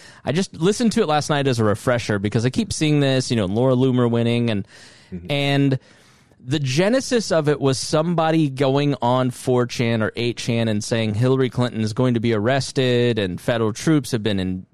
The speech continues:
Speaker 1: like, all this stuff that Trump has done and got in place and all these judges are gonna be arrested, and literally none of that happened. And here we are four years later, and Steve Bannon is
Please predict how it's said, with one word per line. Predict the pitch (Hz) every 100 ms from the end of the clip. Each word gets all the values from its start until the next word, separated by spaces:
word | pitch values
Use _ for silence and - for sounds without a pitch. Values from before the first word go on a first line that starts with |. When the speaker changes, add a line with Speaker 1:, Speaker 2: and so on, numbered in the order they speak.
| -
Speaker 1:
like, | 127 110 -
all | - 185 233
this | 196
stuff | - 170 151
that | - 110
Trump | - 131 135 -
has | 131 104
done | 107 117 127 123
and | 104 85
got | 135 123
in | 120
place | - 113 127 127 120 -
and | 90
all | 92 127
these | 135 131
judges | 117 123 120 127 120
are |
gonna | 123 131
be | 123
arrested, | 117 113 120 - 123 117 117
and | 98 - - - - _ _ _ -
literally | 139 202 311 330 254
none | 208 202
of | 180
that | 151
happened. | 127 135 143 87 60 - - _ _ _ _ _ -
And | 135 147 139
here | 156 185
we | 247 190
are | 151
four | - 185 180
years | 170 143 139
later, | 165 135 131
and | 127 131
Steve | - 202 208 135
Bannon | 170 247 233 151
is | 139 117